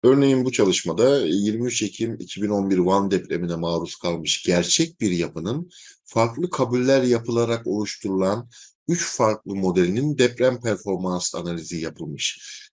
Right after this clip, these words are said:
Yani bu kabuller, e, modellemelerdeki kabuller, en basitinden reel sistem modülünün kabulü birçok sonucu önemli oranda değiştiriyor. Veya deprem yüklerini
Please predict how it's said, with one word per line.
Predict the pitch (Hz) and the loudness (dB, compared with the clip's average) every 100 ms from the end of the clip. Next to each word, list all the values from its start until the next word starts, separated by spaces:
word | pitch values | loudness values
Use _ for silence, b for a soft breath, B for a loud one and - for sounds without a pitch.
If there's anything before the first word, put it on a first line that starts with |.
| _ | _
Yani | - 139 151 156 | 0 4 4 2
bu | 185 | 2
kabuller, | 190 147 98 78 76 - - - | 2 4 2 0 -4 -8 -10 0
e, | |
modellemelerdeki | 87 87 90 95 92 92 90 87 85 85 - 98 92 | 0 2 2 4 4 2 0 0 0 -2 -4 -8 -8
kabuller, | 82 80 76 73 | -8 -6 -6 0
en | 135 160 | 2 4
basitinden | 131 113 - 87 85 | 2 0 -2 0 0
reel | 82 | 0
sistem | - - 104 | 0 -2 -2
modülünün | 87 80 78 82 | -2 -2 -6 -8
kabulü | 76 78 78 110 170 B B B _ - | -8 -6 0 0 0 B B B _ 0
birçok | 156 156 - 117 - | 0 2 0 -2 -4
sonucu | 101 95 87 123 165 b b b - | -2 -2 0 0 0 b b b -2
önemli | 101 110 117 147 | 2 4 6 6
oranda | 117 95 85 78 | 6 4 0 -4
değiştiriyor. | 78 73 - - 64 60 - _ _ - | -6 -6 -8 -10 -10 -12 -16 _ _ 4
Veya | 117 117 117 - B B _ - | 6 6 2 -8 B B _ 2
deprem | 107 - 156 175 | 2 4 2 4
yüklerini | 175 156 - 135 127 131 131 | 4 0 0 0 2 0 -2